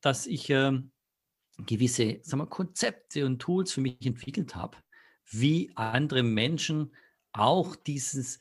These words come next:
Verständnis, dieses Gedankengut, dieses Leben von Einfachheit für sich realisieren können.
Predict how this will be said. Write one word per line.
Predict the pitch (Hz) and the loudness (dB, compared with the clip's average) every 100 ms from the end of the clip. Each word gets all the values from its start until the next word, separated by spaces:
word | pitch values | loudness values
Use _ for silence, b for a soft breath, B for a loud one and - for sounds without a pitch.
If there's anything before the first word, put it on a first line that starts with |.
| b - | b -6
Verständnis, | 120 - - 151 170 175 135 131 | -2 0 4 4 4 4 2 2
dieses | - 113 110 | -2 -4 -4
Gedankengut, | 110 - 110 170 151 131 127 127 123 | -2 2 4 4 2 0 2 2 2
dieses | 110 104 - | 0 -2 2
Leben | 101 135 151 135 | 6 6 4 0
von | 113 | -2
Einfachheit | 101 107 123 123 - 104 107 - | -2 0 0 -2 -2 2 2 0
für | 110 | -4
sich | 127 120 107 | -4 -2 2
realisieren | 98 95 92 - 123 127 | 2 2 -2 2 4 4
können. | 117 90 90 | 2 -4 -4